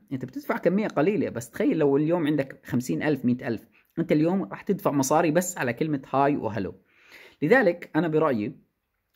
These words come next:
من التوجهات في الوقت الحالي في البزنس إنه تحاول تقلل من صرف أو ميزانيات التطبيقات، خصوصًا مثلًا، آه، لل ال إل إمز أو لغيرهم. لذلك في بتوجهي أنا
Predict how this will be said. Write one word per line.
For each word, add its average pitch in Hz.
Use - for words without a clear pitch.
من 185
التوجهات 135
في -
الوقت 135
الحالي 104
في 131
البزنس 131
إنه 156
تحاول 220
تقلل 170
من 196
صرف -
أو 151
ميزانيات 139
التطبيقات، 151
خصوصًا -
مثلًا، 131
آه، 104
لل 135
ال 160
إل 170
إمز 202
أو 262
لغيرهم. 123
لذلك 269
في -
بتوجهي 131
أنا 127